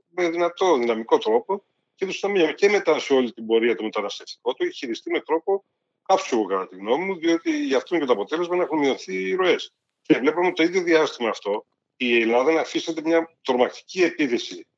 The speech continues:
απ' έξω, στην οποία συνηγορούσαν τα στελέχη του σύριζα στην Ευρωβουλή. Εκεί οι ευρωβουλευτές του σύριζα είχαν συμπράξει με διάφορους Ολλανδούς, Φιλανδούς και διάφορους άλλους, ε,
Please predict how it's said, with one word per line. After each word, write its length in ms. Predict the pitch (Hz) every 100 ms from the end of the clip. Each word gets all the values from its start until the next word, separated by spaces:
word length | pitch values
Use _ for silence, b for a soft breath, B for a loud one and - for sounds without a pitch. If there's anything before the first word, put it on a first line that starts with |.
| _
απ' 240 | 113 113 127
έξω, 420 | 117 - 104 110 _ _
στην 260 | - - 147
οποία 320 | 123 165 175
συνηγορούσαν 800 | - 156 147 110 120 120 156 151 _
τα 120 | 120
στελέχη 360 | - 127 151 151
του 120 | 151
σύριζα 420 | - 131 127 143
στην 200 | - 170
Ευρωβουλή. 600 | 160 175 196 175 - - _ _
Εκεί 360 | - 330 - 330
οι 280 | 359 339 139
ευρωβουλευτές 540 | 117 107 107 - -
του 60 | -
σύριζα 400 | - 120 120 143
είχαν 180 | 160 160
συμπράξει 600 | 143 151 165 - 110 104
με 80 | 110 110
διάφορους 580 | 117 147 143 131 110 - _ _ _
Ολλανδούς, 540 | - 120 113 101 131 123
Φιλανδούς 520 | 127 110 104 123 123
και 100 | 117
διάφορους 380 | 110 123 120 123
άλλους, 280 | 117 107
ε, 60 | 117